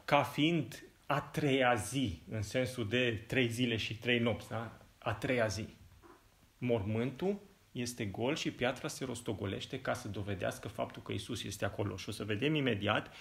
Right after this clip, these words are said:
faptul că atunci când se rostogolește piatra, nu se face asta pentru a ieși Iisus din mormânt.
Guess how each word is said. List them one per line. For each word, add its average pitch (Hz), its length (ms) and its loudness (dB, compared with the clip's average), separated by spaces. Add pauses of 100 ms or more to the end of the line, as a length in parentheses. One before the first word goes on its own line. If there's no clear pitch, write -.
(240)
faptul 139 320 2
că 127 240 4 (140)
atunci 139 260 -2
când 202 160 2
se - 80 0
rostogolește 139 680 2
piatra, 113 500 0 (340)
nu 160 480 2 (240)
se - 200 -2
face 175 440 4
asta 170 300 4
pentru 147 500 2
a 143 120 4
ieși 139 380 4
Iisus 139 340 2
din 135 160 0
mormânt. 180 540 0